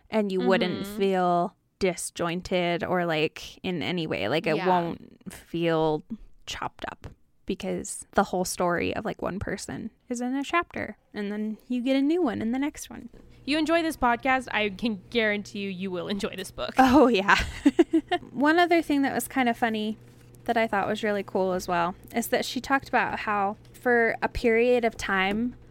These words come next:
Speaker 1: Frida Kahlo was considered one of these women, like, very overshadowed by her husband, Diego Rivera,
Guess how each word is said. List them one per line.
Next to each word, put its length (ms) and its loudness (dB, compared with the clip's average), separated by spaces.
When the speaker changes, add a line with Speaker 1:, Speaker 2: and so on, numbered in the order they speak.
Speaker 1:
Frida 380 2
Kahlo 640 6
was 200 4
considered 800 4
one 320 2
of 120 2
these 220 2
women, 520 2
like, 180 0
very 300 2
overshadowed 720 2
by 180 2
her 180 -4
husband, 760 -2
Diego 560 2
Rivera, 580 2